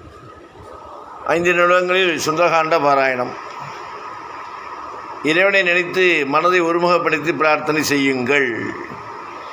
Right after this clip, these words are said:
நாம் வாழும் இந்த பரபரப்பான வாழ்க்கையில் ஒரு சி-, ஐந்து நிமிடமாவது ஒதுக்கி இறைவனை நினைத்து மனதை ஒருமுகப்படுத்தி நாம் செய்யும் பிரார்த்தனை நமக்கு நல்ல பலன்களை நிச்சயம் கொடுக்கும்.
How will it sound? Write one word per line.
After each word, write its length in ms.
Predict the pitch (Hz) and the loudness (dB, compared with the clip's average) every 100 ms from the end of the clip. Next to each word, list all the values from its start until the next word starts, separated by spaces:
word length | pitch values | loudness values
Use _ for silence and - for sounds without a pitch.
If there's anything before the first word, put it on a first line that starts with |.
| - - | -14 -2
நாம் 260 | 143 165 | 0 2
வாழும் 360 | 160 175 190 185 | 2 2 2 -2
இந்த 200 | 175 170 | 0 0
பரபரப்பான 1000 | 113 139 160 175 175 143 170 170 170 151 | 0 0 2 2 0 2 2 4 4 4
வாழ்க்கையில் 540 | 151 156 143 135 151 | 4 2 2 2 2
ஒரு 160 | 143 135 | 0 -2
சி-, 220 | - - - - - - - - | -4 -10 -12 -14 -14 -14 -8 -2
ஐந்து 340 | 165 185 190 | 0 2 0
நிமிடமாவது 760 | 170 170 185 180 180 175 170 151 | 2 2 2 4 4 4 2 2
ஒதுக்கி 520 | 160 185 190 185 208 | 0 0 -2 -2 0
இறைவனை 440 | 170 175 175 180 | 4 4 4 4
நினைத்து 560 | 160 151 180 185 185 220 | 4 2 2 0 -2 0
மனதை 380 | 160 160 170 165 | 2 0 2 0
ஒருமுகப்படுத்தி 1160 | 156 165 165 160 131 143 165 170 - 190 226 - - - - - | 2 0 2 0 0 0 0 -2 0 0 0 -4 -12 -14 -14 -8
நாம் 280 | 131 151 151 | 0 2 2
செய்யும் 380 | 135 165 175 143 | 0 2 0 0
பிரார்த்தனை 540 | 143 151 156 165 175 | 2 2 2 2 2
நமக்கு 320 | 165 156 139 143 | 2 0 0 2
நல்ல 280 | 143 160 | 2 2
பலன்களை 520 | 151 151 160 160 165 175 | 2 2 2 2 0 2
நிச்சயம் 520 | 147 139 160 170 156 | 0 -2 0 0 0
கொடுக்கும். 880 | 147 147 143 143 151 139 117 107 | 2 2 0 -2 -2 0 -2 -6